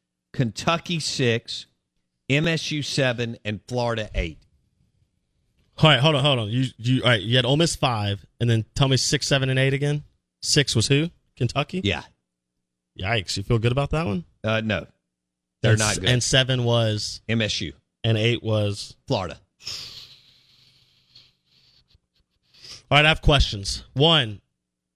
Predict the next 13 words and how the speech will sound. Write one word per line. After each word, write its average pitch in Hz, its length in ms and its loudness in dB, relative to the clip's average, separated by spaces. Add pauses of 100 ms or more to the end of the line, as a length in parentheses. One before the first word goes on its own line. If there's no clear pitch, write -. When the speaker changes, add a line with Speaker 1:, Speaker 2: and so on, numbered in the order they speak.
(160)
Speaker 2:
you 123 100 0
really 151 160 6
think 147 160 -4
L 135 160 2
S 139 100 0
U 147 80 0
deserves 131 340 -2
to 120 40 -8
be 127 120 0
ahead 123 180 2
of 117 60 -8
Tennessee? 135 460 -4 (760)
Speaker 1:
Absolutely, 127 840 -2